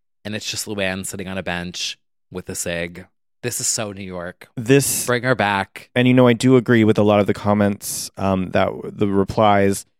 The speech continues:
Speaker 2: somebody wrote back with the, the meme. I don't really care if something good happened to you. It should have happened to me instead.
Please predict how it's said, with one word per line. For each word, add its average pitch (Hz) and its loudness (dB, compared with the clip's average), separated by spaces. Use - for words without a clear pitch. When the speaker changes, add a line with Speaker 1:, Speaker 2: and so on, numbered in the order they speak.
Speaker 2:
somebody 104 2
wrote 104 2
back 98 0
with 104 0
the, 87 -2
the 101 -4
meme. 101 0
I 101 2
don't 104 2
really 98 2
care 101 0
if 85 -2
something 98 -4
good 95 2
happened 95 -4
to 98 -10
you. 98 0
It 82 -2
should 98 -4
have 92 -8
happened 95 -4
to 98 -6
me 98 0
instead. 90 -2